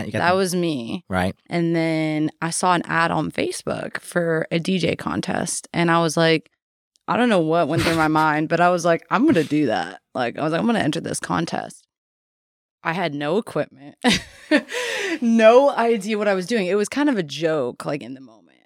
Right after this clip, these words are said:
Speaker 2: You know, I was like, "I'll figure it out." And then it was approaching, and I was like, "Oh my God, what am I gonna do?" And I was like, "I can't, like,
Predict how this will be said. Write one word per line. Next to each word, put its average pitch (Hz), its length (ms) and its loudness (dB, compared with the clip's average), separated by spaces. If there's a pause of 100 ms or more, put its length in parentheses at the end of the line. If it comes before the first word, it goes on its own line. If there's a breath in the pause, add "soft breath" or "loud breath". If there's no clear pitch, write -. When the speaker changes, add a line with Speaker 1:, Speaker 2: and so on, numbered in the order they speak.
(160)
Speaker 2:
You 170 140 -2
know, 143 180 -4
I 151 40 0
was 156 140 -6
like, 165 100 -6
"I'll 170 140 2
figure 85 360 -20
it 82 60 -20
out." 78 380 -20
And 139 120 -4
then 139 120 0
it 147 60 0
was 127 140 -2
approaching, 127 640 -6
and 71 100 -20
I 69 40 -20
was 80 120 -20
like, 95 200 -20
"Oh - 60 -10
my 57 160 -6
God, 55 240 -12
what - 120 -12
am 78 80 -6
I - 60 -6
gonna 101 160 -6
do?" 190 220 2 (320 loud breath)
And 165 80 0
I 170 40 2
was 165 140 -2
like, 160 120 -2
"I 160 60 2
can't, 151 300 0 (120)
like, 156 220 -4